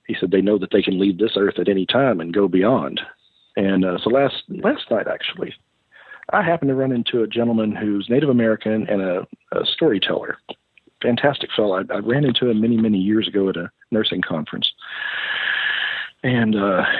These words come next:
I said, "I, you know, I've, I've recently, I've, I've been reliving and, and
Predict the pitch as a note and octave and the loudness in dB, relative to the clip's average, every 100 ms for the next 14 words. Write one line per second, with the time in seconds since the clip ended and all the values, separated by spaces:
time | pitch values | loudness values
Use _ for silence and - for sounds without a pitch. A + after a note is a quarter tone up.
0 | - - - - D3+ C3+ - B2+ - F3 | -4 -8 -10 -4 -2 -2 -2 -2 0 2
1 | F#3 C3+ - - B2+ - B2 B2+ A#2 - | 2 0 -6 -16 -18 -6 0 0 0 0
2 | C#3 C#3 - - - C#3+ F#3 - _ _ | -2 -2 -14 -16 -4 -4 -4 -14 _ _
3 | _ - G#3 C#3 C3 B2 A2+ A#2 - A2 | _ -4 -2 -2 0 0 0 -2 -2 -4
4 | A#2+ A#2 A2 C3 C3 A#2+ B2 A2+ G2 F2+ | 0 2 2 0 2 0 2 2 2 -2
5 | G2+ F#2+ | -2 -2